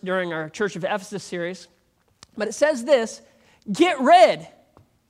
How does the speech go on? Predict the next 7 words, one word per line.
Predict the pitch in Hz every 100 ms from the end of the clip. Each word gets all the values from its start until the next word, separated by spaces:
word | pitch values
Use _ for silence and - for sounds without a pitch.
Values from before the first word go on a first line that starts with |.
| _ -
of | 233 208
all | - 226 269 285
bitterness, | 190 - 302 220 208 165 135 147 - - - _ _ _ _ _ _ -
rage, | 170 190 202 185 151 139 - - _ _ _ _ _ -
anger, | 208 226 226 165 156 127 - _ _ _ _ _ _
harsh | - 208 220 233 226 -
words, | 180 185 202 165 139 - -